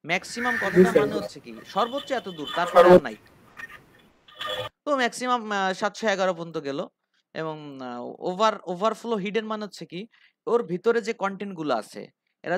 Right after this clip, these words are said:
Speaker 1: যদি কেউ এই বক্সের বাইরে চলে যায় ওই দায় দায়িত্ব এই বক্সের না, ও দেখাবে না আর। বুঝা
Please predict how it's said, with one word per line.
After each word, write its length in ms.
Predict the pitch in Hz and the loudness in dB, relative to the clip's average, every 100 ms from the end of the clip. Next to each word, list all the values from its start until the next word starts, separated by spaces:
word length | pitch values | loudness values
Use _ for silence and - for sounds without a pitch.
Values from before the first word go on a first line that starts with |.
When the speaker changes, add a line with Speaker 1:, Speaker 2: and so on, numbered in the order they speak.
| 196 | -4
Speaker 1:
যদি 140 | 208 190 - | -8 -8 -2
কেউ 140 | 254 214 | 2 2
এই 60 | 180 | 2
বক্সের 300 | 180 - 196 160 | -2 -4 -6 -4
বাইরে 160 | 160 160 | -4 -6
চলে 160 | 165 160 127 | -6 -6 -6
যায় 120 | 123 | -6
ওই 80 | 165 175 | -4 0
দায় 120 | 170 175 | 0 -2
দায়িত্ব 200 | 175 202 202 | -6 -6 -6
এই 40 | 151 | -6
বক্সের 300 | 143 - 143 117 | -6 -10 -12 -14
না, 80 | 98 139 | -12 -8
ও 20 | 151 | -6
দেখাবে 280 | 143 131 117 | -6 -8 -10
না 60 | 107 | -16
আর। 60 | - _ _ _ _ _ _ _ _ _ _ _ _ _ _ _ _ _ _ _ _ _ | -20 _ _ _ _ _ _ _ _ _ _ _ _ _ _ _ _ _ _ _ _ _
বুঝা 140 | 170 | -2